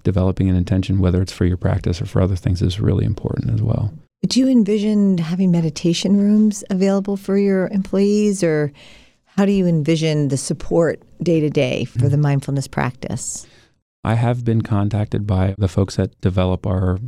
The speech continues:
Speaker 1: floor plans and future-looking buildings and things like that, and they have started to include elements specific to, at least in the planning, specific to mindfulness, including rooms. And so I don't know that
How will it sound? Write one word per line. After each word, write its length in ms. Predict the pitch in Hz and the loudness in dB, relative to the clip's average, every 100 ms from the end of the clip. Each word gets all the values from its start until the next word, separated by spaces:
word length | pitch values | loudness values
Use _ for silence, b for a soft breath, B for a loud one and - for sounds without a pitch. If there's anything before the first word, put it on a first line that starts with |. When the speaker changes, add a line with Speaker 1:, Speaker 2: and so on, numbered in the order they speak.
| 139 | -8
Speaker 1:
floor 220 | - 101 | 0 0
plans 520 | 87 95 92 92 92 | 0 0 2 2 2
and 380 | 92 87 87 92 - | 2 2 2 0 -4
future-looking 920 | - 98 - 92 90 90 92 92 90 | 0 0 2 0 2 0 0 0 2
buildings 480 | 90 90 92 90 92 | 2 2 0 -2 -2
and 100 | 90 | 0
things 200 | 95 92 | 0 0
like 160 | 90 | 0
that, 260 | 95 92 95 | 0 0 2
and 100 | 92 | 2
they 100 | 95 | 2
have 300 | 104 104 104 | 2 0 -4
started 340 | - 95 95 92 | -4 -2 -2 -2
to 120 | 98 | 0
include 520 | 90 - 95 92 90 b b b | 0 0 2 2 0 b b b
elements 600 | 92 92 92 92 90 - - | 0 2 4 2 0 -8 -12
specific 680 | - - 95 - 90 87 - | -12 -6 -2 -2 -2 -4 -6
to, 440 | - 92 92 87 - - | -4 0 0 -2 -4 -2
at 100 | 104 | 0
least 200 | 101 104 | 2 2
in 80 | |
the 80 | 92 | 0
planning, 460 | - 95 92 90 90 | 0 0 2 0 -2
specific 480 | - 92 - 92 87 | -4 -4 -2 -2 -2
to 100 | 90 | 0
mindfulness, 680 | 90 90 92 98 101 - - B B B | 2 2 0 0 -2 -4 -14 B B B
including 680 | - - 98 104 98 92 90 - b b | -2 0 2 0 0 0 -2 -4 b b
rooms. 580 | - 104 95 87 85 90 - b b - | -8 2 2 2 0 -6 -14 b b -2
And 160 | 98 | 0
so 260 | - 92 85 - | 2 0 -2 -6
I 180 | - - | -4 0
don't 160 | 95 95 | 0 2
know 120 | 95 | 0
that 160 | 92 | -2